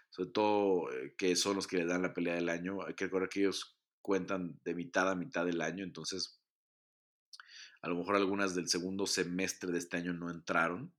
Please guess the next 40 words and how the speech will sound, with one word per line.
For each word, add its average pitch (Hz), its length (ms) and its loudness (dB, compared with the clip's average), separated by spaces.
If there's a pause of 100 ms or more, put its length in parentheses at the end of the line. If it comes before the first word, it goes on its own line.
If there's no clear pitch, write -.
(180)
¿no? 92 300 -10 (560)
En, 80 200 -10
en 85 180 -8
la, 80 240 -6
en 85 100 -8
la 82 80 -4
votación, 101 720 -4 (100)
y, 90 680 0
y 110 220 -10
yo 143 140 10
estoy 160 220 4
convencido, 123 920 2
pa-, - 180 4
pa-, 127 160 6
sí 220 140 2
es 190 80 2
mi 143 100 0
top 120 260 4
tres, 110 320 4
de, 98 80 2
está 107 200 4
en 117 80 4
mi 104 100 -4
top 98 220 -2
tres 95 160 0
del 92 80 0
año 92 200 -2
pasado 85 280 -4
esa 85 160 -6
pelea, 82 320 -4 (580)
pero 101 160 6
el 101 60 8
round 110 320 8
cuatro 107 360 4
es 95 100 -2
el 90 80 -2
mejor 82 260 -6
round 80 200 -4
del 73 140 -2
año, 67 260 -10